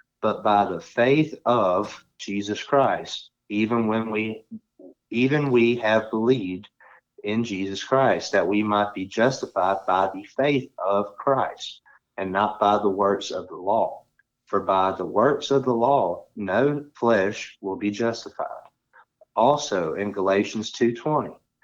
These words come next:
"I am crucified with Christ, nevertheless I live,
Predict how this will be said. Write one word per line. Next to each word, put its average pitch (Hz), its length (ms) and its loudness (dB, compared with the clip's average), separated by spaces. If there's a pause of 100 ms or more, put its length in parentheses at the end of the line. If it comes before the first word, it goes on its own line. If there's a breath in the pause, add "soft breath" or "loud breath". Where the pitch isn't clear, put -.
(280 loud breath)
"I 101 220 2
am 98 100 -4
crucified 123 640 2
with 127 140 0
Christ, 107 540 0
nevertheless 104 840 0
I 101 100 2
live, 104 460 -2